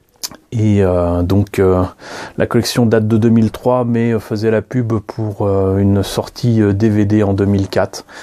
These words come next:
Donc voilà, on est bel et bien dans un objet, euh, qui a quatorze ans maintenant et qui reste très difficilement trouvable. Et donc, euh, c'est ce que je vous disais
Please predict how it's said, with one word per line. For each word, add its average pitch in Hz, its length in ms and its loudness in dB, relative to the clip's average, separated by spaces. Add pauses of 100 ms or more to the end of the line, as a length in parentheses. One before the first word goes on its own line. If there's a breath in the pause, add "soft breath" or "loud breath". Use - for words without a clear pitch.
(380 loud breath)
Donc 101 120 0
voilà, 95 200 2
on 95 120 0
est 101 80 2
bel 110 200 4
et 110 60 4
bien 117 200 2
dans 104 220 0
un 104 100 2
objet, 101 300 2
euh, 98 640 2
qui - 180 -2
a 95 60 0
quatorze 110 500 -2
ans 110 140 0
maintenant 98 340 -6 (320 loud breath)
et 107 140 -2
qui - 180 -2
reste 101 260 -4
très 117 160 0
difficilement 110 520 -2
trouvable. 101 480 -2 (440 loud breath)
Et - 120 -2
donc, 107 300 0
euh, 98 100 2
c'est - 140 -2
ce - 100 -8
que 123 100 0
je 101 100 0
vous 107 120 2
disais 110 400 2